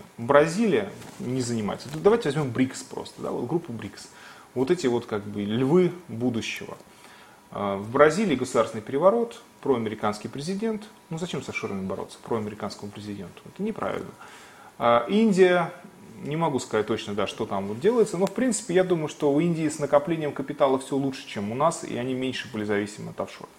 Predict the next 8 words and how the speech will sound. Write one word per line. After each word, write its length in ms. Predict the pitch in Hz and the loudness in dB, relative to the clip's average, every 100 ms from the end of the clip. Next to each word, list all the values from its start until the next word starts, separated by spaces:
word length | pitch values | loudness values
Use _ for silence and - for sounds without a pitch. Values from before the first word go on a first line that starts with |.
| - - - - - - | -20 -20 -20 -20 -20 -6
А 100 | 117 | -6
Китай 360 | - 139 240 226 | -6 2 4 4
сразу 420 | - 143 123 110 | 8 8 8 2
не 140 | 113 | -8
шёл 400 | 110 - 107 101 95 | -8 -4 -4 -4 -6
по 60 | 110 | -6
этому 260 | - 107 | -4 -10
пути, 400 | 104 131 - 220 | -8 -8 -6 -6